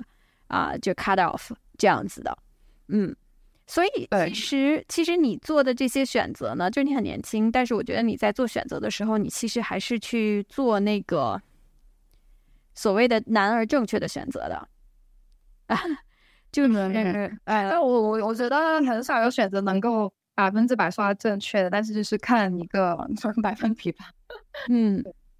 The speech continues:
Speaker 1: 但是的确是难的选择，你会这样觉得吗？
Speaker 2: 对，对，对，我觉得挺难的，我觉得是的。
Speaker 1: 嗯，那你觉得选，做选择的时候，你说你可能很难去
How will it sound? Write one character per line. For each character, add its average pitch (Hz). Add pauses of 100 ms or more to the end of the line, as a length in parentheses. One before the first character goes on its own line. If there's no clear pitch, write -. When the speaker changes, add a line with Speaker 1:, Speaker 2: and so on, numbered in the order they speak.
(480)
Speaker 1:
但 370
是 294
的 233
确 320
是 269
难 202
的 240
选 -
择， - (560)
你 214
会 226
这 226
样 208
觉 123
得 151
吗？ 180
Speaker 2:
对， 208
对， 185
对， 175
我 175
觉 180
得 196
挺 196 (260)
难 160
的， - (220)
我 185
觉 175
得 185
是 -
的。 - (360)
Speaker 1:
嗯， 214 (720)
那 254
你 233
觉 190
得 262 (220)
选， 202
做 330
选 -
择 -
的 233
时 180
候， - (1120)
你 240
说 277
你 202
可 220
能 185
很 196
难 156
去 226